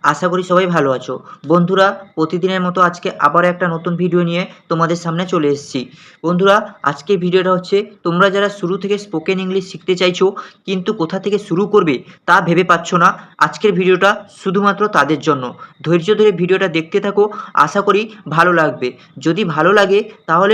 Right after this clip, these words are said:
বন্ধুদের সাথে একটু শেয়ার করো এবং চ্যানেলটা সাবস্ক্রাইব করে যেও। তো চলো বেশি কথা না বলে আজকের ভিডিও শুরু করি।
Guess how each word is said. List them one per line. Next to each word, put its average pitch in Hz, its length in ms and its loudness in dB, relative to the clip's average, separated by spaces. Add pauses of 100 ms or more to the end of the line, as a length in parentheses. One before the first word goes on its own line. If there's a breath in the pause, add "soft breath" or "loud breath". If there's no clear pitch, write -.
(140)
বন্ধুদের 185 380 -2
সাথে 196 220 -4
একটু 185 140 -8 (120)
শেয়ার 180 280 0
করো 196 140 0 (220 loud breath)
এবং 202 120 4 (120)
চ্যানেলটা 180 340 -2 (100)
সাবস্ক্রাইব 175 400 -2 (120)
করে 156 200 2
যেও। 131 140 0 (320 loud breath)
তো 190 40 -4 (200)
চলো 185 220 6 (280)
বেশি 165 160 -6 (100)
কথা 180 260 -2
না 196 40 6 (100)
বলে 190 140 4 (360 loud breath)
আজকের 190 260 -2 (100)
ভিডিও 190 180 2 (100)
শুরু 160 240 2
করি। 123 160 0